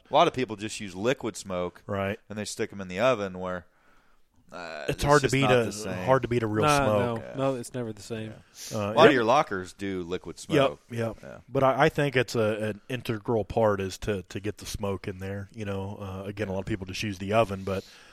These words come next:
Speaker 2: uh, I'm hoping we can try to do some smoking. Um, you
Speaker 3: I'd
Speaker 2: know,
Speaker 3: li-, I'd like to do a mixture. We did a few different flavors last year, and, and probably my favorite a-, and I know I've probably said, I mean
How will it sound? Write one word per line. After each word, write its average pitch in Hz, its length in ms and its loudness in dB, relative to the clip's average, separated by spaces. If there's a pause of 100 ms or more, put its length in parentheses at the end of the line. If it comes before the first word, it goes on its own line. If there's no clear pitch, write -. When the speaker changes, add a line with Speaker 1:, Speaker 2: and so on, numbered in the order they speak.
(260)
Speaker 2:
uh, 95 280 -6
I'm 110 180 -2
hoping 101 240 4
we 104 100 -2
can 98 120 -8
try 101 140 0
to 95 80 -2
do 101 160 -2
some 92 180 -10
smoking. 95 500 -6 (440)
Um, 95 360 -10
you 143 100 0
Speaker 3:
I'd 139 40 4
Speaker 2:
know, 135 100 8
Speaker 3:
li-, 135 140 2
I'd 170 100 2
like 226 140 0
to - 80 -10
do 139 100 2
a 123 40 -4
mixture. 131 360 -4
We 135 80 -2
did 147 160 0
a 120 40 -2
few 139 140 -8
different 117 260 -4
flavors 123 380 -2
last 107 300 -6
year, 113 240 -4
and, 101 240 -14
and 101 400 -12 (560)
probably 151 220 2
my 113 200 -2
favorite 131 680 -2 (640)
a-, 120 40 -16
and 117 560 -12
I 110 80 -8
know 110 180 -8
I've 107 140 -8
probably 104 240 -8
said, 104 220 -12 (100)
I 98 40 -16
mean 95 260 -18